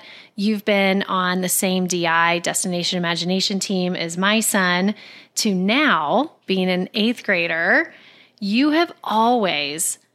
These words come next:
possessed this confidence and this charisma and this strong ability to speak and give presentations. So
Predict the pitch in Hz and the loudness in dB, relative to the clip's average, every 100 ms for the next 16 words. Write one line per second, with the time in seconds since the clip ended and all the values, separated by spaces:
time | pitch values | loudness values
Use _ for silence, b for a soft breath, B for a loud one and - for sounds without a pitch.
0 | _ _ - 208 175 180 165 - - - | _ _ -2 -2 0 2 0 -2 -6 -8
1 | _ _ 196 175 - - - 262 240 254 | _ _ -6 -6 -4 -4 0 0 0 2
2 | 240 233 214 - 190 175 - - 180 185 | 2 2 0 -2 -2 -2 -4 -4 -4 0
3 | 226 226 226 214 214 214 B B B 208 | 0 2 2 4 2 0 B B B -2
4 | 202 196 190 - - - 202 202 208 220 | 0 0 -2 -2 -2 -2 0 2 2 2
5 | 226 190 180 185 180 165 - 175 - - | 0 -2 0 0 -2 -2 -2 -2 -2 0
6 | 196 202 - 202 185 175 175 175 165 170 | 0 0 0 0 2 0 0 -4 -2 -4
7 | 170 160 156 107 101 - B B B B | -4 -2 -4 -4 -8 -8 B B B B
8 | B - 247 233 220 | B -2 2 2 2